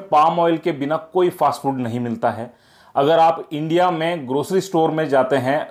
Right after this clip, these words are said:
तो बिना पाम ऑयल को इस्तेमाल किए हुए खाने की चीज़ों को ढूंढना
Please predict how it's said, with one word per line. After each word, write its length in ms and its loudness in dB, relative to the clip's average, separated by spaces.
तो 80 0
बिना 360 0
पाम 360 2
ऑयल 180 2
को 240 -2
इस्तेमाल 560 -2
किए 120 2
हुए 280 2
खाने 280 -2
की 120 -6
चीज़ों 440 -2
को 80 0
ढूंढना 520 0